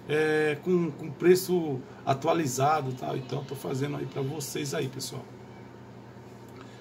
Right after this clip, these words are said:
Beleza? E, pessoal, eu tô, tô fazendo aí todo sábado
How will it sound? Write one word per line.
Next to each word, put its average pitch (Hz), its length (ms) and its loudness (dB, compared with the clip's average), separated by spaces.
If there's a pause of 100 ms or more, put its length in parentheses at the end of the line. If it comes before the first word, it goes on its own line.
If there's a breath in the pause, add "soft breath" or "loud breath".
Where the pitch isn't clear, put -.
(200 loud breath)
Beleza? 175 460 2 (520 loud breath)
E, 180 480 8
pessoal, 170 460 4 (640)
eu 127 80 -4
tô, 165 600 2 (760)
tô 156 100 4
fazendo 147 460 6
aí 143 100 4
todo 160 600 0 (180)
sábado 135 760 0